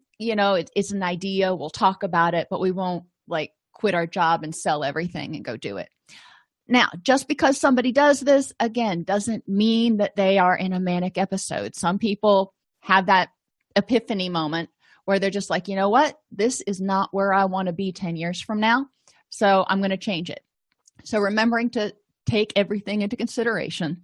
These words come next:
Delusions of grandeur are possible,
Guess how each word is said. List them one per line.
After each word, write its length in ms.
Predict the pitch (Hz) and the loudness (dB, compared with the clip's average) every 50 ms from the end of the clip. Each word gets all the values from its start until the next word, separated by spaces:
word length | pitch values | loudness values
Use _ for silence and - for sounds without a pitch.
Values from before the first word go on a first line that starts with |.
| _ _ _ _ _ - - - - - - _ - | _ _ _ _ _ -20 -20 -20 -20 -20 -18 _ -4
Delusions 520 | 254 269 254 294 311 285 285 320 277 269 | -2 0 2 2 2 2 2 2 2 2
of 100 | 302 233 | 0 -2
grandeur 540 | 202 220 220 220 226 233 233 - 247 233 - | 0 2 2 4 4 2 2 4 4 2 4
are 180 | - 196 202 208 | 4 6 4 4
possible, 720 | 208 - 208 185 196 208 - - 220 196 220 214 214 - | 4 2 2 4 4 2 0 -6 -2 0 0 -2 -2 -6